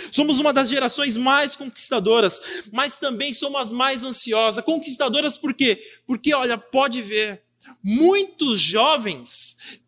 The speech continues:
têm patrimônio, têm bens, têm, é, é um estilo de vida que os nossos pais não tinham quando tinham quarenta anos, quando tinham trinta anos. Pessoas com vinte e cinco anos já têm carro.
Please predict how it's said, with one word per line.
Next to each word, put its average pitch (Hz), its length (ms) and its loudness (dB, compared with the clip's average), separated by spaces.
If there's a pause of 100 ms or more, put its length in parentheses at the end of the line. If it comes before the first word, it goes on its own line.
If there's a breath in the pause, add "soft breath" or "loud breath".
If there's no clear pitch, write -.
(160)
têm 320 280 0
patrimônio, 233 880 0
têm 262 880 -4
bens, 240 720 -2
têm, 294 520 -4 (220 loud breath)
é, 226 240 -2
é 262 60 4
um 262 180 -4
estilo 311 460 2
de 226 120 -2
vida 285 360 0 (280 loud breath)
que 294 80 2
os 269 160 2
nossos 302 500 0
pais 294 340 0
não 311 220 -2
tinham 339 540 0
quando 285 240 0
tinham 294 260 0
quarenta 269 800 0 (160)
anos, 214 480 0
quando 220 200 -2
tinham 262 380 -2
trinta 247 400 -4
anos. 208 320 -2
Pessoas 233 380 -2
com 247 140 -4
vinte 262 180 -2
e - 20 0
cinco 269 280 0
anos 262 160 2
já 285 120 0
têm 359 160 -8
carro. 277 400 0